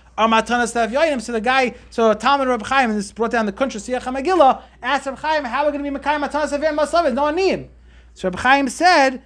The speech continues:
it's pashit. What you're gonna do is you're gonna go in front of your friends, you'll be mafkir all your nechasim, you'll become an ani,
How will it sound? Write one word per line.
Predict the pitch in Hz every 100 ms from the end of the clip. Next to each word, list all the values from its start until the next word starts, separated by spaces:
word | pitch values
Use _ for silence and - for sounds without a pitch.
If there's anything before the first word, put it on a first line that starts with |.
| -
it's | 208
pashit. | - 330 - 214 175
What | 196
you're |
gonna | 208 202
do | 302
is | 294
you're | 226
gonna | 208
go | 233
in | 262
front | 262 240
of | 214
your | 185
friends, | 185 147 185 220 - - -
you'll | 202
be | 202
mafkir | 202 233 294 - 254
all | 254 254
your | 240
nechasim, | 220 - 160 - 214 285 - _ -
you'll | 226
become | 233 269 285
an | 254
ani, | 185 185 240